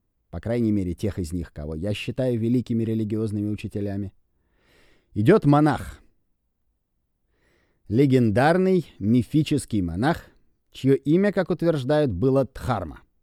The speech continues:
Хотя, вероятно, его звали не так. И с тех пор это слово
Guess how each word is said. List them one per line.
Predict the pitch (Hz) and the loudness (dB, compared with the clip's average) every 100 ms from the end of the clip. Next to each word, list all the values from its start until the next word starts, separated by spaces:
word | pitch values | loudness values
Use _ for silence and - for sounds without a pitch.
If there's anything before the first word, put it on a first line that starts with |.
| _ _ _ _ _ _ _ _ _ | _ _ _ _ _ _ _ _ _
Хотя, | - - 123 | -10 -4 -2
вероятно, | 110 104 110 107 | 0 0 -2 -2
его | 98 95 | -4 -4
звали | 92 95 87 | -4 -4 -4
не | 80 | -8
так. | - - - _ _ _ _ _ _ _ _ - - _ _ - | -14 -20 -20 _ _ _ _ _ _ _ _ -20 -20 _ _ -2
И | 117 | 0
с | - - | -2 -8
тех | - 165 196 - | 0 2 2 -2
пор | 135 120 - | 0 0 -2
это | 107 90 | -8 -8
слово | - 87 95 101 120 | -10 -6 -4 -2 -4